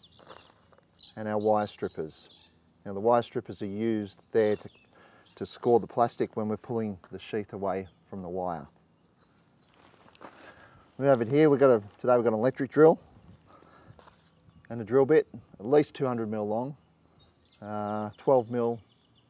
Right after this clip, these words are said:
in diameter. Nice sharp wood bit, makes the, the job easier. Impact driver with our five sixteenth bit for our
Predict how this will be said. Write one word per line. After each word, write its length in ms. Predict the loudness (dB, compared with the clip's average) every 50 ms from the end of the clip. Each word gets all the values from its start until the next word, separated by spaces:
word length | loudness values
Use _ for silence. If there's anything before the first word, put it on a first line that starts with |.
| _
in 100 | -14 -8
diameter. 460 | -6 -6 -6 -4 -6 -4 -6 -6 -6 -8 -12 _ _ _ _ _ -20 -20 -20 -20 -20 _ _
Nice 360 | -6 -6 -6 -6 -6 -10 -18 -20 _
sharp 300 | -10 -4 0 0 0 0
wood 240 | -2 -4 -6 -4 -4
bit, 180 | -2 -2 -2 -4 _ -14 -10
makes 300 | -10 -10 -10 -10 -14 -20 _ -18
the, 140 | -18 -18 -18 -20 _ _ -20 _ _ _ _ _
the 60 | -16
job 280 | -6 0 0 0 0 0 -4 -14 -20 _ _ _ -20 -16 -10 -8
easier. 360 | -8 -8 -6 -8 -10 -10 -10 -14 -18 -20 -20 -20 _ _ -20 -20 _ -20 -20 -20 -20 -20 _ _ _ _ _
Impact 300 | -12 -4 -2 -2 -2 2
driver 380 | 4 6 6 6 6 6 2 2 0 -2 -4 -4 -6 -14 -20 -20 -20 _ _ _ _ -20 -20 -20 _ _ _ -20 -20 _ _ _ _ _ _ _ _ _ _ -12
with 100 | -6 -2
our 240 | -2 0 0 -2 -4 -6 -12 _ _ _ _ _ _ _ _ _ _ _ _
five 200 | -2 -2 0 0
sixteenth 500 | -2 -6 -10 -8 -6 -8 -8 -8 -8 -4
bit 160 | -2 -2 -2 -2 -4
for 180 | -4 -4 -2
our 240 | -2 -4 -6 -8 -8